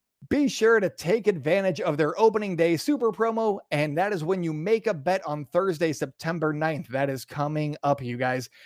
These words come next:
And that is the season opener between the Super Bowl champion Tampa Bay Buccaneers and the Dallas Cowboys. And that is, if you place a wager and you lose, your wager will be refunded up to twenty-five dollars for new customers only when signing up and using the promo code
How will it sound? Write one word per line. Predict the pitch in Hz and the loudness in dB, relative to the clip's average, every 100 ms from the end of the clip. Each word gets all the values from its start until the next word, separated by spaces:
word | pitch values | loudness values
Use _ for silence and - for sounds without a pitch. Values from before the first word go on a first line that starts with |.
| - | -8
And | 139 147 | -2 2
that | 165 | 0
is | 135 | 2
the | 151 | 0
season | - 220 208 180 | -2 -4 -2 0
opener | 185 165 165 | 0 2 0
between | 147 139 147 160 | -2 -4 -2 -2
the | 143 131 - | -2 -6 -8
Super | - 208 185 | -8 -4 0
Bowl | 160 143 | 0 0
champion | 170 156 147 127 | -2 0 -2 -2
Tampa | 120 220 175 | -2 0 2
Bay | 156 147 | 2 2
Buccaneers | 139 147 143 147 143 | 2 0 -2 -2 -2
and | 143 135 | -2 -4
the | 123 | 0
Dallas | 160 175 160 | 0 0 -2
Cowboys. | 151 147 143 147 139 - - _ _ | 2 2 4 2 0 -8 -20 _ _
And | 143 165 | 2 4
that | 175 | 4
is, | 143 - _ _ _ 135 | 0 -12 _ _ _ -6
if | 127 | -4
you | 196 | -2
place | 240 247 247 | 0 4 4
a | |
wager | 226 240 151 139 151 | 6 4 4 -2 -2
and | 180 220 | -2 0
you | 233 233 | 0 0
lose, | 220 285 196 165 - _ - | 0 2 2 0 -6 _ -4
your | 180 220 180 | 0 0 2
wager | 208 180 190 | 0 2 2
will | 170 170 | 2 0
be | 165 160 | 0 0
refunded | 165 - 180 156 - | 0 0 0 0 0
up | 156 - | 0 0
to | 131 123 | -2 -2
twenty-five | - 190 202 165 160 165 151 | -2 0 0 0 2 2 4
dollars | 139 135 139 139 - _ _ | 4 4 4 0 -8 _ _
for | 147 | -4
new | 135 160 185 | 4 4 6
customers | 160 156 170 151 143 - | 0 0 0 0 0 0
only | 147 151 151 | 0 0 0
when | 139 139 | -2 -4
signing | - - 156 170 156 | -4 -2 0 0 0
up | 151 - | -2 -2
and | 139 127 | -4 -2
using | 175 175 180 | -2 -2 0
the | 160 | -2
promo | 127 - 165 165 156 | -4 2 2 4 4
code | 170 160 | 4 4